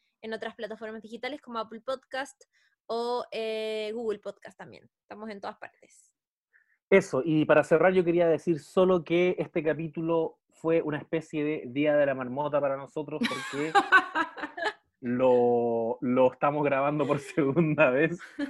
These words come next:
Speaker 2: Eso es lo que nos habíamos revelado. Tuvimos alguna,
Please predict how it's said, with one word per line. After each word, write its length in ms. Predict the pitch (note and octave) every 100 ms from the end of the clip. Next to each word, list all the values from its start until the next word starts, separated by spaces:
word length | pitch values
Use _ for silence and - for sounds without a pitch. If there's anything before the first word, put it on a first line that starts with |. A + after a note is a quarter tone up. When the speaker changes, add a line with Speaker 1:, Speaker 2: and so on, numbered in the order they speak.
| -
Speaker 2:
Eso 240 | A3+ E3+
es 60 | F3+
lo 100 | F3
que 80 | E3
nos 120 | E3
habíamos 300 | E3 E3+ E3+
revelado. 720 | D#3 D3+ C#3 D#3 F#3 G3+ A3 - _ _
Tuvimos 340 | E3 A3+ A#3+
alguna, 720 | D#3 C#3+ E3 F3 C#3+ B2+ A#2